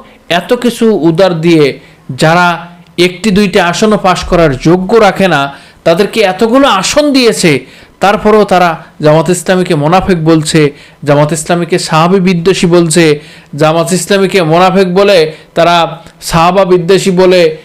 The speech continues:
এবং জামাত ইসলামীকে সবসময় এই আচরণ ইসলামিক দল না বলে প্রপাগান্ডা ছড়াচ্ছে, নিজস্ব আমির, এবং এটা ইসলামিক জোট না, এটা কি ফাজলামি করছে, বিভিন্ন ধরনের, মানে,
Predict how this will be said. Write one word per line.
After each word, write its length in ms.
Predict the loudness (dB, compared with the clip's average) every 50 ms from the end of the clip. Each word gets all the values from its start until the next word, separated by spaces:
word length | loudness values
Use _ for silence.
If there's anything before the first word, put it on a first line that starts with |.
| -10 -6
এবং 260 | -2 0 0 2 2
জামাত 300 | 2 2 2 2 0 0
ইসলামীকে 440 | -2 -2 0 0 0 0 0 0 -2
সবসময় 600 | -2 -2 -2 -2 -2 0 0 2 2 2 0 -2 -6 -14 -20 -20 -20 _ _
এই 300 | -2 0 0 0 -2 -4 -4
আচরণ 460 | -4 -4 -2 0 0 0 2 2 0
ইসলামিক 600 | 0 0 -2 -2 0 0 0 0 0 -2 -2 -2
দল 360 | 0 2 2 2 2 2 0 0
না 160 | 0 0 0
বলে 320 | 2 2 2 2 2 0
প্রপাগান্ডা 560 | 0 0 0 0 0 0 0 0 0 0 -2
ছড়াচ্ছে, 680 | -2 0 0 0 0 0 -2 -2 -2 0 0 -2 -4 -8 -20 -20 -20 -18 _ -2
নিজস্ব 460 | 0 2 2 2 0 0 0 0 0
আমির, 400 | 2 2 2 2 0 0 2 2
এবং 260 | 2 2 2 0 0 -4 -8 -14 -20 -10 -4
এটা 240 | -4 -2 0 0 0
ইসলামিক 440 | 0 0 -2 -2 -2 0 0 0 0
জোট 360 | 2 2 2 2 2 0 0
না, 220 | 0 0 0 0
এটা 240 | 0 -2 -2 -2 -2
কি 120 | -4 -4
ফাজলামি 520 | -4 -4 -2 -2 -2 0 0 0 0 0 0
করছে, 480 | 0 0 0 0 0 0 0 0 0 0 -4 -12 -20 -20 -20 -20 -20 _ -2
বিভিন্ন 560 | 0 2 2 4 4 2 2 2 0 -2 0 2 2 4 4 4 4 4 2 2 0 0
ধরনের, 540 | 0 2 2 2 2 2 2 0 0 -4 -8 -16 -20 -20 _ _ _ _ _ _ _ -6 -2 0
মানে, 400 | 0 2 2 2 2 0 0